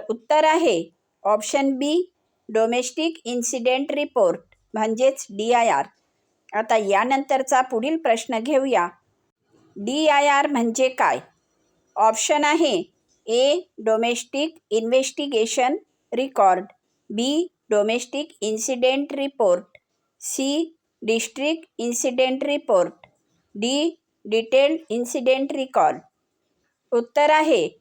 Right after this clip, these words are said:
ऑप्शन बी, डोमेस्टिक इन्सिडेंट रिपोर्ट. आता पुढचा प्रश्न आहे, पीडब्ल्यूडीव्ही ॲक्ट अंतर्गत संरक्षण आदेश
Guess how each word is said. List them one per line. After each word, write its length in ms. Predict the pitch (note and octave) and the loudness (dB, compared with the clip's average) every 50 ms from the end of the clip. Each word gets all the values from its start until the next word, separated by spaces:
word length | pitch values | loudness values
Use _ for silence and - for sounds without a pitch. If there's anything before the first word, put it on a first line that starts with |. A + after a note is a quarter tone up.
| _ _ _ _ _ - | _ _ _ _ _ -6
ऑप्शन 480 | - G3+ G#3 G#3 G#3 - - C#4 C#4 C#4 C4+ | -2 0 0 0 0 -2 -4 -2 -2 -2 -2
बी, 280 | C4 C#4 C#4+ D#4 E4+ F4+ _ _ _ _ _ _ - | -2 -2 -2 -2 -2 -4 _ _ _ _ _ _ -6
डोमेस्टिक 720 | A3+ G#3+ A3 A3+ A#3+ B3+ C#4 C4+ - - D4+ D#4 E4 D#4+ | -2 0 0 2 2 0 -2 -4 -4 -4 -2 -2 -2 -4
इन्सिडेंट 720 | - A#3+ B3 B3+ A#3+ - D4 C4 B3 B3+ B3 B3 B3+ B3+ B3+ | -6 -8 -8 -8 -6 -6 -6 -2 0 2 2 2 0 -2 -6
रिपोर्ट. 420 | C4 B3+ B3 B3+ G#3 E3 C3+ D#3 - _ _ _ _ _ _ _ _ _ _ _ _ _ - | -6 -6 -4 -2 -2 -2 -2 -4 -8 _ _ _ _ _ _ _ _ _ _ _ _ _ -4
आता 280 | - G#3 A3 - A#3+ A#3 | -2 -2 0 2 0 0
पुढचा 400 | A#3 - C4+ C4+ C4 - E4 D#4+ | 0 -2 -4 -4 -2 0 0 0
प्रश्न 400 | D#4+ D#4+ C#4 B3 A#3 - - - | 2 2 0 -2 -2 -2 -4 -2
आहे, 420 | C4 B3+ B3 B3 A#3+ C4+ B3 A#3+ B3+ C4 _ _ _ _ _ _ _ _ _ _ _ _ _ _ _ _ _ _ _ _ _ _ | -2 0 0 0 0 -2 -2 -2 -4 -8 _ _ _ _ _ _ _ _ _ _ _ _ _ _ _ _ _ _ _ _ _ _
पीडब्ल्यूडीव्ही 1200 | - C4 C#4+ D#4 D#4+ D#4 C#4 B3+ A#3+ B3+ C4+ D4 D#4 D4+ C#4+ C4 A#3+ A#3+ A#3+ C4 D4+ C#4 D4+ E4+ F#4 - _ _ _ _ - | -6 -4 -2 0 2 4 4 4 4 2 0 0 0 0 0 -2 -4 -2 -2 0 0 0 0 -2 -2 -4 _ _ _ _ -2
ॲक्ट 400 | G#3 A3+ B3 C#4 E4 - - - | 0 2 2 2 0 -2 -2 0
अंतर्गत 560 | C#4 C4 C4 B3+ C#4+ C#4+ D4 C#4 C#4 A3 F3+ E3 - - _ _ _ _ _ - | 0 0 0 0 2 2 2 2 2 2 2 0 -2 -10 _ _ _ _ _ -10
संरक्षण 640 | - - - G#3 G#3+ A#3 C4 C4+ - - F4 D#4+ D#4 | -4 0 2 4 4 4 2 2 0 0 0 0 2
आदेश 500 | D4 B3+ B3 A#3+ C4+ C#4 D4 F4+ - - | 2 2 2 4 4 4 2 2 -2 -6